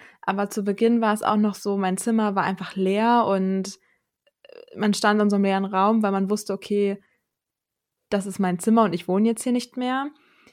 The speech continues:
Und das hat sich dann aber so ein bisschen geändert. Mein Bruder ist in das Zimmer gezogen und mittlerweile ist der auch ausgezogen und mein ehemaliges Zimmer ist jetzt das Büro und sein Zimmer ist der Sportraum und also es ist quasi,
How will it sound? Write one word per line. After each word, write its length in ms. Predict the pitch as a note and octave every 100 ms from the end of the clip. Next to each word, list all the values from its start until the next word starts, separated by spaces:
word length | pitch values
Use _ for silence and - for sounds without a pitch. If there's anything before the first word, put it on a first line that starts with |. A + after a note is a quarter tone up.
| _ -
Und 140 | G#3+
das 140 | G#3+ A#3
hat 100 | A3+
sich 100 | A3
dann 120 | G#3
aber 120 | G#3
so 80 | G3+
ein 60 |
bisschen 260 | G3 F#3 F#3+
geändert. 420 | F3+ - B3 C4
Mein 140 | G#3 F#3
Bruder 300 | A3 B3 B3
ist 80 |
in 100 | B3
das 180 | A#3+ A#3+
Zimmer 300 | - B3 B3
gezogen 720 | B3 A#3+ B3 B3 A#3 A#3+ A#3+
und 320 | G#3 G3+ - - _ _ _
mittlerweile 420 | G#3+ G3+ F#3+ F#3+ G3
ist 200 | F#3+ F#3+
der 200 | F3 G#3+
auch 160 | A#3+
ausgezogen 880 | A#3+ A#3+ - A#3 - A#3 A3+ A3+ A3+
und 300 | - G3 - -
mein 500 | G3 G3 G3+ G#3+ - _
ehemaliges 580 | A3 A3 G#3+ G3+ G3 -
Zimmer 260 | A3 G#3+
ist 120 | G3+ F#3+
jetzt 180 | -
das 160 | F#3 F3
Büro 560 | - F3 F3+ A3 A#3 A3+
und 220 | F#3 F#3
sein 220 | G3 G3+
Zimmer 360 | - G3+ G3 F3
ist 280 | F3+ - - _ _ _ -
der 80 | F3+
Sportraum 800 | - G3+ A3 A#3+ G#3+ A3 G#3+
und 120 | G#3 G3
also 200 | G3 G#3
es 220 | F#3+ G3
ist 140 | G#3+
quasi, 540 | - G#3 G3+ G3+ G#3